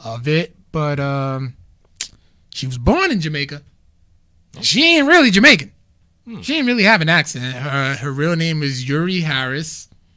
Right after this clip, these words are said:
Speaker 2: Mm-hmm.
Speaker 1: So there's no Cleo. It was actually based on a character where she spent time in Seattle, Washington,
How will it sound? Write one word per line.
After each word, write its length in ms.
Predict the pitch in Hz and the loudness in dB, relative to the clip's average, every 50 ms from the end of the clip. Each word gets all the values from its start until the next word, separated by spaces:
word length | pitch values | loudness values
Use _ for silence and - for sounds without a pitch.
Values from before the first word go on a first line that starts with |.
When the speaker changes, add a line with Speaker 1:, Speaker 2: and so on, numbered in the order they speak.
| - | -16
Speaker 2:
Mm-hmm. 220 | 107 104 92 90 90 95 107 _ _ - - _ | -14 -14 -14 -16 -18 -20 -20 _ _ -18 -18 _
Speaker 1:
So 160 | - - 147 135 | -8 -6 -2 0
there's 260 | 139 135 131 120 123 | 0 0 -2 -2 -6
no 300 | 131 131 143 151 165 160 | -8 -6 -2 0 -2 -2
Cleo. 360 | 156 160 160 143 143 143 151 | -2 -2 0 2 2 2 2
It 100 | 139 156 156 | 0 -2 -2
was 180 | 151 147 135 | -2 -2 0
actually 440 | 147 156 170 165 - - 160 160 156 | 0 0 2 2 0 -2 -2 -2 -4
based 340 | 131 123 151 151 147 - - | -2 -2 -2 -2 -2 -4 -4
on 120 | 143 135 135 | -6 -6 -6
a 60 | 127 | -6
character 540 | - 147 151 147 151 147 143 143 - 127 123 | -6 -4 -2 0 0 -2 -2 -4 -6 -8 -8
where 360 | 123 131 127 127 127 127 127 | -6 -4 -4 -4 -4 -4 -2
she 180 | 127 - 151 135 | -4 -4 -4 -4
spent 260 | - - 139 135 131 | -6 -6 -6 -6 -6
time 280 | - 143 139 139 135 127 | -6 -6 -6 -6 -6 -8
in 60 | 123 | -10
Seattle, 340 | - - 135 131 127 123 123 | -10 -8 -8 -8 -8 -8 -8
Washington, 640 | 123 131 135 139 135 - 127 113 - 113 113 127 | -6 -4 -4 -4 -4 -6 -8 -8 -8 -8 -8 -10